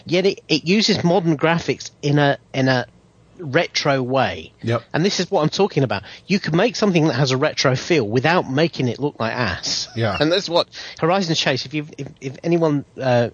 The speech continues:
Speaker 1: who's into I O S racing has not played Horizon Chase, I really recommend it
Speaker 2: Me
Speaker 1: because
Speaker 2: too.
Speaker 1: it is one of the best racing games
Speaker 2: Yeah.
Speaker 1: on the App Store.
Speaker 2: That's two recommendations
Speaker 1: Yeah.
Speaker 2: here on Tech Fan
Speaker 1: Yeah.
Speaker 2: for that game. I,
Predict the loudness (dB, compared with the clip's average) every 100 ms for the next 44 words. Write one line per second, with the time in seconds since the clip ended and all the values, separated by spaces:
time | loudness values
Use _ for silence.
0 | -6 -2 0 0 -2 0 2 2 2 0
1 | 0 0 -2 -4 -2 -2 0 0 0 -4
2 | -4 -2 -4 -4 -8 -14 -6 -2 2 2
3 | 2 2 2 0 2 2 2 0 0 0
4 | 2 2 0 -4 -6 _ _ -4 0 2
5 | 0 0 0 0 -2 -2 -2 -2 0 0
6 | 0 0 -2 -4 -4 0 0 -2 -2 0
7 | 2 2 0 0 0 -2 -4 -4 -2 -2
8 | -2 -4 -6 -4 -4 -2 -4 -2 0 0
9 | 0 0 -2 -4 -4 -2 -2 0 -2